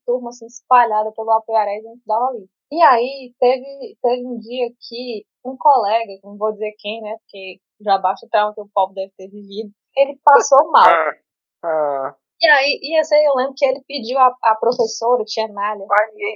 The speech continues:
Speaker 1: vai,
Speaker 2: sabe.
Speaker 1: pra ir no banheiro, né? E ele pediu algumas vezes. E aí a professora já tava, assim, achando a
Speaker 2: Deixava
Speaker 1: movimentação
Speaker 2: não, é.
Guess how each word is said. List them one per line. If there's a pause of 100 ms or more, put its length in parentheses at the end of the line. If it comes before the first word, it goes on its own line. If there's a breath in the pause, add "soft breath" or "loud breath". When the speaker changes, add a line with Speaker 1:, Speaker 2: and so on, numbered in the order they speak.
Speaker 1:
vai,
Speaker 2:
sabe. (240)
Speaker 1:
pra
ir
no
banheiro,
né? (920)
E
ele
pediu
algumas
vezes. (320)
E
aí
a
professora
já
tava,
assim,
achando
a
Speaker 2:
Deixava
Speaker 1:
movimentação
Speaker 2:
não,
é.